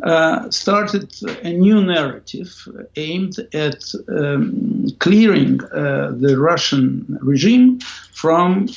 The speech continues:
Western accusations that it was behind both poisonings, Litvinenko and Skripal. And in the course of this programming, uh, they showed my photo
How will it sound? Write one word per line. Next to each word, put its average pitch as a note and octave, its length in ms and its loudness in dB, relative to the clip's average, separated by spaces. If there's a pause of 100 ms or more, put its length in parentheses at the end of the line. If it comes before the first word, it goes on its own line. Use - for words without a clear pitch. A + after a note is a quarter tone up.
(140)
Western E3+ 400 -2
accusations D3+ 1040 -2
that C3+ 320 -10 (240)
it D3 240 -10
was D3+ 240 -4
behind C#3 480 -2
both D#3+ 400 -2 (320)
poisonings, B2 720 -2
Litvinenko F3 880 0
and D3 120 -4
Skripal. - 800 -6 (340)
And D#3+ 260 0
in E3 140 -4
the D#3 100 0
course - 460 0
of - 160 -2
this D3 220 -4
programming, F#3+ 880 -2 (120)
uh, - 440 -10
they D3+ 320 -6
showed D3 580 -2
my C3+ 1040 0
photo A3 560 2